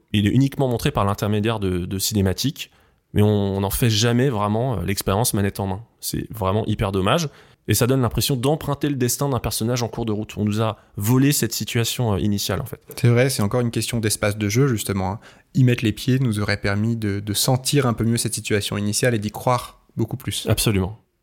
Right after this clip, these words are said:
Speaker 1: Je trouve que ce constat, ça montre que scénariser un monde ouvert, c'est vraiment pas quelque chose d'aisé, et on sent dans Final Fantasy quinze vraiment ce manque d'expérience des créateurs. Ils ont eu du mal à appréhender ce nouveau format d'espace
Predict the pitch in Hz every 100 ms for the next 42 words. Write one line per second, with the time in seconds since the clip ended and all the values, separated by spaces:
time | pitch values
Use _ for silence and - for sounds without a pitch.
0 | - 165 165 131 - 127 - 156 107 113
1 | 151 - - _ - 107 101 131 120 117
2 | 123 127 113 110 107 117 143 - 104 101
3 | 120 127 117 113 104 107 113 101 101 110
4 | 160 - - 107 - 151 131 - 117 110
5 | 113 107 104 139 127 104 110 131 110 104
6 | 131 147 120 120 - 110 127 110 - 101
7 | - 123 147 _ _ - 113 117 120 127
8 | 151 127 98 110 - 120 113 135 - 104
9 | 156 165 165 - 131 127 117 - 127 123
10 | -